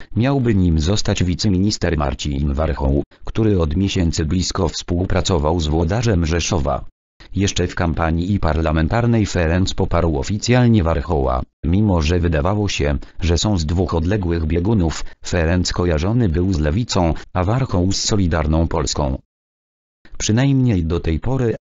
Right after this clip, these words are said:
bo Warchoł zapowiedział, że chce wystartować w wyborach prezydenckich jako kandydat bezpartyjny i niezależny. To z kolei oznaczałoby, że musi zrzec się obowiązków warszawskich, włącznie z taką wiceministra i mandatem poselskim.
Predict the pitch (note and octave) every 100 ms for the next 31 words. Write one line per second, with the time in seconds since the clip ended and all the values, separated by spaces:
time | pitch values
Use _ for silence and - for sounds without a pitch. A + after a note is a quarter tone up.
0 | - E2+ E2+ F2+ B2+ - F2+ F2 F2 F2
1 | E2 D2 C2 C#2 C#2 C#2 - - D#2+ E2+
2 | - - F2 G2 G2+ F2+ B2 G#2+ G2+ -
3 | D2 C#2+ C#2 A#2 B2+ D3+ - F#2 D#2 D#2+
4 | F#2 F2 - D#2 G2 F#2+ - F2 F2+ F2
5 | G2 E2+ D#2 D#2 D2+ F2 E2 C3+ A#2+ G2
6 | F#2 F#2 D#2+ E2 D2+ C#2 C#2+ B1 - -
7 | _ _ - - D#2 - D2+ D#2+ G#2 D#2+
8 | D#2 E2+ D#2+ D3 A#2+ F2 D2 C2 - -
9 | E2 G2+ G2 F#2+ F2+ D#2 G2+ - - F2+
10 | E2 D2+ D#2 G2+ B2+ - F2 D2+ D2 E2
11 | - C3+ - - F2+ D#2 - - E2+ D#2+
12 | F2 F2+ A#2+ G2+ - D#2+ E2+ D#2+ E2+ -
13 | F#2+ F#2+ G#2+ F2 D2+ D#2+ E2+ D#2 D#2+ E2+
14 | F#2+ F2 D2 C#2+ E2 C#2+ - C2+ A#1